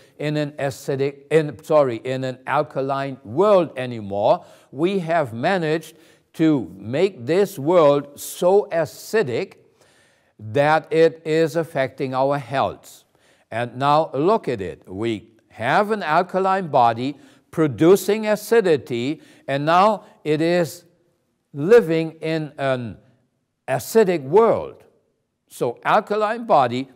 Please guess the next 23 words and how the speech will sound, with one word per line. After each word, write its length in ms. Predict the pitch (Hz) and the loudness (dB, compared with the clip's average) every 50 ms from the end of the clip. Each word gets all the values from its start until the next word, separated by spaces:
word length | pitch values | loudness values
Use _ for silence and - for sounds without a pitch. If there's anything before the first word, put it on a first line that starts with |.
| _ | _
producing 560 | - 139 127 123 170 185 185 185 202 202 196 190 | -10 -8 -4 0 0 0 0 -2 -6 -6 -4 -4
acidity 720 | 185 180 - - 196 175 139 131 113 - 143 131 120 - _ _ _ - | -4 -4 -2 -2 0 0 0 -2 -4 -4 -6 -6 -6 -8 _ _ _ -12
in 160 | 165 151 143 | -10 -6 -6
an 160 | 143 131 127 | -4 -4 -6
acidic 460 | 123 117 - - - 165 165 170 160 | -8 -10 -10 -4 -2 0 0 0 -2
world, 500 | 143 139 147 156 147 135 120 113 113 113 - - _ _ _ | -2 -2 0 2 2 2 2 0 -2 -4 -10 -18 _ _ _
now 380 | 139 131 147 147 143 131 135 131 | -8 -2 0 2 2 2 2 0
the 260 | 113 120 135 135 - | -2 -6 -8 -8 -8
acidity 800 | 131 123 - - - 196 190 170 143 - - - 123 117 107 101 _ _ _ _ _ | -8 -10 -8 -2 -2 0 0 0 -2 -2 -4 -8 -8 -8 -8 -10 _ _ _ _ _
is 340 | - 123 127 127 131 110 - | -4 -2 -2 -2 -2 -4 -8
in 280 | - - 127 123 120 - | -12 -12 -10 -10 -12 -12
majority. 840 | 127 117 120 101 110 143 127 127 120 107 101 90 - - 98 82 - _ _ _ _ - | -12 -12 -12 -6 -2 0 0 2 0 0 -4 -8 -10 -12 -12 -12 -14 _ _ _ _ -14
The 180 | 101 120 117 | -10 -6 -6
acidity 840 | 113 107 - - - 175 180 156 156 135 - - 123 117 113 - _ _ _ | -6 -6 -8 -4 -4 -2 0 0 -2 -2 -4 -6 -6 -6 -6 -8 _ _ _
that 200 | 107 107 101 98 | -8 -6 -6 -2
we 160 | 120 170 208 | -2 -2 -4
produce 600 | 185 - - 180 165 135 131 127 123 123 123 - | -4 -6 -8 -8 -4 -2 -2 -2 -2 -2 -4 -8
cannot 520 | - - 113 107 117 135 156 165 156 147 | -10 -10 -10 -8 -6 -4 -4 -4 -4 -6
be 140 | 156 160 156 | -8 -6 -4
eliminated 800 | 143 131 135 143 139 131 120 113 107 104 101 95 104 101 95 - | -4 -4 -4 -4 -6 -6 -8 -8 -8 -8 -8 -8 -8 -10 -10 -10
anymore 720 | 110 120 135 151 160 151 139 120 117 110 104 101 101 98 - _ _ _ _ _ _ | -8 -8 -6 -6 -8 -8 -6 -4 -2 -2 -2 -2 -4 -6 -12 _ _ _ _ _ _
in, 340 | - 113 123 123 120 120 120 - | -10 -8 -6 -6 -6 -8 -12 -14
by 640 | - 98 90 85 92 110 113 113 113 117 117 107 | -16 -18 -14 -6 -2 0 0 2 0 0 -2 -4